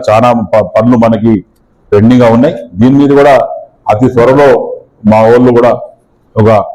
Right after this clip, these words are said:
శ్వేతపత్రం అనేది every six months రిలీజ్ చేయమని చెప్పి రిక్వెస్ట్ చేశారు. కానీ వాళ్ళు వన్ ఇయర్ రిలీజ్ చేయాలి సార్ అన్నారు. కానీ మనం ఏమేం పని చేస్తున్నాం, ఎక్కడెక్కడ చేస్తున్నాం అనే దాని మీద ఒక క్లారిటీ ఇవ్వాలి. కాబట్టి, ఆ, ఎక్కడెక్కడ డెవలప్‌మెంట్ చేస్తున్నాం, ఏడ బోర్లు వేసాం, దాని మీద అన్నిటి కూడా ఒక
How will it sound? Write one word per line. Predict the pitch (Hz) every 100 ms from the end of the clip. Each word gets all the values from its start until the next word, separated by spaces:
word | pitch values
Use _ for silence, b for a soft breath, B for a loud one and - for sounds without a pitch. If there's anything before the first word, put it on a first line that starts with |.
| -
శ్వేతపత్రం | - 117 131 123 123 117
అనేది | 117 117 120
every | 104 110
six | 110 107 - 123
months | 120 117 104
రిలీజ్ | 117 117
చేయమని | 110 110
చెప్పి | 107 104
రిక్వెస్ట్ | 98 - 120 -
చేశారు. | 104 117 120
కానీ | 123 135 - _ _ -
వాళ్ళు | 107 107
వన్ | 208 123
ఇయర్ | 135
రిలీజ్ | 120 123 120
చేయాలి | 117 113
సార్ | 113 110
అన్నారు. | 110 107 160
కానీ | 131 135 - _ _ _ _ -
మనం | 113 120
ఏమేం | 110 139 151
పని | 143 139
చేస్తున్నాం, | 139 131 135 131 131
ఎక్కడెక్కడ | 123 127 120 117
చేస్తున్నాం | 113 - 113
అనే | 110
దాని | 110 110 113
మీద | 107 - _ _ 101
ఒక | 92 87
క్లారిటీ | 87 120 131
ఇవ్వాలి. | 127 127 117
కాబట్టి, | 113 113 139 180 _ _ _ _ -
ఆ, |
ఎక్కడెక్కడ | 110 107 107 123 123 127 110
డెవలప్‌మెంట్ | 110 120 117 113 107
చేస్తున్నాం, | 104 - 113 110
ఏడ | 104
బోర్లు | 98 101 107 104
వేసాం, | 98 104 101
దాని | 98
మీద | 101
అన్నిటి | 104 98
కూడా | 101 156 - - _ _ _ _ -
ఒక | 98